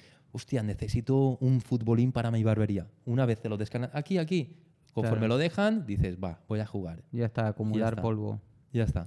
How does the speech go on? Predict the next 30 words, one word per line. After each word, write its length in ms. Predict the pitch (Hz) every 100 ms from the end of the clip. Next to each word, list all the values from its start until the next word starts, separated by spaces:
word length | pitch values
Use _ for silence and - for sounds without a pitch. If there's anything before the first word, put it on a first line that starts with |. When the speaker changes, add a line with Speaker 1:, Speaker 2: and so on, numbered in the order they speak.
| -
Speaker 1:
se 140 | -
acabó. 220 | 104 101
Speaker 2:
Sí, 40 | 185
sí, 180 | 220 208
sí, 200 | 202 185
pasa. 480 | 135 151 131 120 -
Pasa 240 | 135 143
con 240 | 135 131 120
muchas 320 | 117 156 160
cosas 260 | - 117 101
que 100 | 98
compramos 420 | 101 101 101 101
para 180 | 101 101
la 80 |
barbería, 440 | 98 98 98 127 131
para 140 | 107
el 60 | 101
salón, 340 | 104 113 127
o 40 | 101
sea, 160 | 104
no 100 | 104
sirven 380 | 104 104 101 101
de 60 | 98
Speaker 1:
Pero 160 | 95 90
Speaker 2:
nada. 160 | 87
Speaker 1:
más 260 | 95 107 107
estas, 460 | 101 - - 80
¿no? 240 | 76 101 107
Porque 240 | 95 -
son 440 | - 95 101 98